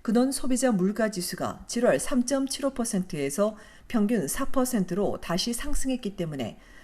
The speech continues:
금리 인상 가능성이 높아졌다는 전망도 납니다.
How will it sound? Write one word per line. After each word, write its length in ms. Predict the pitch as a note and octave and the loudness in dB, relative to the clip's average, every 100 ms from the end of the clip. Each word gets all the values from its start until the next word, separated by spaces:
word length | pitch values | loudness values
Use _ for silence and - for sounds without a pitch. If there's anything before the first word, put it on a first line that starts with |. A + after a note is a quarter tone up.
| - - | -20 -2
금리 340 | A3+ A3+ C4 | 4 6 6
인상 260 | G3+ A3 A3+ | 4 2 0
가능성이 600 | - F3+ F3+ F3+ E3+ A#3+ | 0 0 0 0 0 2
높아졌다는 800 | F3+ F3 B3 G#3+ F#3+ - F#3 A#3 | 2 2 0 0 -2 0 0 0
전망도 480 | G#3 F3 F3+ F3 D#3 | 0 0 0 -2 -4
납니다. 420 | B2 A#2+ A#2 | -6 -6 -6